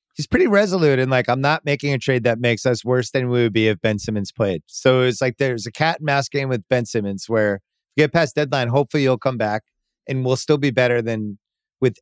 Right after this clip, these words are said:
anyone I would have gotten in the trade. But on the other hand, they got somebody who actually might have made them better.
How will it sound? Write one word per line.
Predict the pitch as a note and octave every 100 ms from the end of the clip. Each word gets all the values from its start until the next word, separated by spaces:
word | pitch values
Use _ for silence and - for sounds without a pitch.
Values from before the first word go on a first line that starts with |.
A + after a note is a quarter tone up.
| -
anyone | E3+ F3+ F3 E3
I | D3
would | C#3 C3+
have | A#2
gotten | B2+ A#2 A#2
in | A2+
the | G#2+
trade. | - G2+ E2 - _ _ _ _ _ _ _ _ _ _ _ _ _ _
But | D3+
on | D3+
the | E3+
other | F#3+
hand, | D#3+ C#3+ C#3 C3 _ -
they | -
got | D#3 D3+
somebody | F3 D3
who | C3+ C#3
actually | C#3+ - C3+
might | B2+ A#2+
have | G#2+
made | A2
them | G2+ G2+
better. | B2 A#2 F#2+